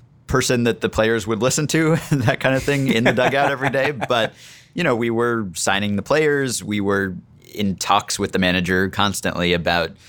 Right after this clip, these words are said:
Speaker 1: what we wanted to do. And, you know, and we wanted to learn from him, too. We hoped that he would learn from us, that it would be a good back and forth, give and take kind of thing. It wasn't always, <laughs> there,
Speaker 2: <laughs>
Speaker 1: but, uh, that was the idea,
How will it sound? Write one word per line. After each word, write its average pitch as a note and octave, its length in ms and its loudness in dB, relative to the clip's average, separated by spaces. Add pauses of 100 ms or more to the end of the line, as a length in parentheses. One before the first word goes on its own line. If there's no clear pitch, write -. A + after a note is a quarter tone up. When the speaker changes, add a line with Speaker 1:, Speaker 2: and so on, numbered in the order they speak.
(180)
Speaker 1:
what F#2 240 0
we F2+ 100 0
wanted E2+ 300 0
to - 80 -8
do. C#3 380 2
And, F#2 280 -2
you D#3 80 0
know, G#2+ 140 2
and G#2+ 120 -2
we B2+ 80 -2
wanted C3 340 0
to G2+ 100 -2
learn G#2 340 0
from F2 460 -2
him, G#2+ 340 0
too. A#2 260 2
We G2 180 0
hoped G2+ 260 0
that G2 240 -2
he G2+ 100 -6
would G#2 140 0
learn G#2+ 220 0
from B2+ 120 -2
us, D#3+ 240 2
that A2 160 2
it G#2+ 80 2
would G#2+ 160 -2
be G#2 140 0
a G2+ 60 0
good G2+ 420 0
back G#2+ 180 0
and A#2 140 -2
forth, B2+ 280 0
give A#2 140 0
and A2+ 100 0
take - 220 0
kind C#3+ 180 0
of C#3 80 -2
thing. D3 300 0 (320)
It - 140 -2
wasn't D3 320 2
always, C3 560 0
<laughs> C3+ 320 0
there, - 160 2 (240)
Speaker 2:
<laughs> - 320 -4
Speaker 1:
but, A2 280 0
uh, A2 460 2
that A2+ 240 -2
was A#2 220 -4
the G#2 160 0
idea, F#2+ 420 0